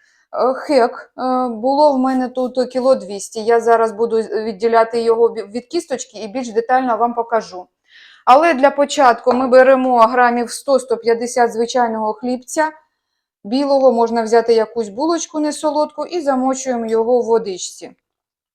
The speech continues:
Так, відставляю. Також знадобиться одне яєчко для фарша і також, е, знадобиться засмажка. Я дістаю ось таку,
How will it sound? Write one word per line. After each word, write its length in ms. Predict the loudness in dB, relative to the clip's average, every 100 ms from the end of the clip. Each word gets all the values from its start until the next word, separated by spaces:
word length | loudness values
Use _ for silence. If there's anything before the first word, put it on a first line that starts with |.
| _ _ _ _ _ _ _ _ -20
Так, 200 | -16 -14
відставляю. 560 | -8 -2 0 0 -2
Також 380 | -2 -2 0 -2
знадобиться 600 | 0 0 2 0 0 2
одне 320 | 4 2 0
яєчко 580 | 2 2 2 -2 -2 -6
для 180 | -4 -4
фарша 520 | 0 0 0 -4 -8 -10 _ _
і 100 | -8
також, 460 | -2 -2 0 -2 -2
е, 360 | -2 0 2 0
знадобиться 600 | 0 -2 -2 -2 0 0
засмажка. 540 | 0 0 -4 -12 -8
Я 200 | -2 -2
дістаю 560 | -2 -4 0 2 2 2
ось 160 | 2
таку, 440 | 2 -2 0 -4